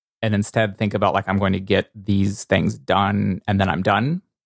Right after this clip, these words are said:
Like, that feels really weird to <laughs> me to not go all the way to, like, five o'clock. Um, but yeah, just having, like, a reasonable number of things to get done and if I get them done, then I can stop working for the day.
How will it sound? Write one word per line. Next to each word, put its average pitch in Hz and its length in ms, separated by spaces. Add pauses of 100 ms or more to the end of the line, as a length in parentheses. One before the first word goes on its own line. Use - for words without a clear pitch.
(880)
Like, 104 120
that 110 220
feels 104 300
really 101 160
weird 101 300
to 131 80
<laughs> - 0
me 123 480
to 127 100
not 107 340
go 104 180
all 101 260
the 101 100
way 98 160
to, 117 100
like, 98 240
five - 240
o'clock. - 420 (440)
Um, 98 200
but 98 220
yeah, 127 140
just 117 180
having, 131 460 (120)
like, 107 200
a 98 80
reasonable 107 840
number 101 300
of 98 80
things 101 300
to - 100
get 107 140
done 107 460 (560)
and 104 140
if 95 120
I 98 80
get 98 200
them 92 120
done, 110 420
then 92 380
I 92 140
can - 560 (500)
stop - 240
working - 280
for - 100
the - 80
day. - 300